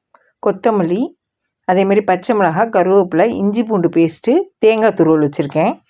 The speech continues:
இப்ப இதை வந்து அந்த மாவோட சேர்த்துடலாம். அதுக்கு முன்னாடி மாவை நல்லா கலந்து விட்டுக்கோங்க.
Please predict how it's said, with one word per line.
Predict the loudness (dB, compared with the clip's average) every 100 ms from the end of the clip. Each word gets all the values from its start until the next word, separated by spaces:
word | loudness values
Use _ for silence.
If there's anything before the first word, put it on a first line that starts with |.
| _ _ _ -2
இப்ப | 2 2
இதை | 2 0
வந்து | 0 2
அந்த | 2 2
மாவோட | 2 2 2 0 0
சேர்த்துடலாம். | 0 -2 -2 0 0 -2 _ _ _ _ _ _ _ _ _ _ _ _ -4 -2
அதுக்கு | -2 -2
முன்னாடி | 0 2 4 4
மாவை | 4 2 0
நல்லா | 0 0 0
கலந்து | -2 2 2
விட்டுக்கோங்க. | 0 -2 0 2